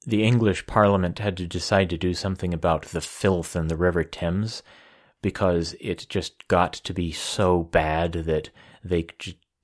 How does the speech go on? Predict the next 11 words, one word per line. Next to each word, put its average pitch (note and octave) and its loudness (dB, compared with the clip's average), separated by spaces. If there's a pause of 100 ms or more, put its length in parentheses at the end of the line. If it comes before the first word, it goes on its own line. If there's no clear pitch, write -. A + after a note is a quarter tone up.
like, F2 -10
couldn't F2+ -4 (280)
find F2+ -2
enough F2 -2
sweet-smelling E2+ -2
herbs D#2+ -4
to D#2 -6 (1080)
block D#2+ -2
the - -10
smell F2 0
out. A2+ -2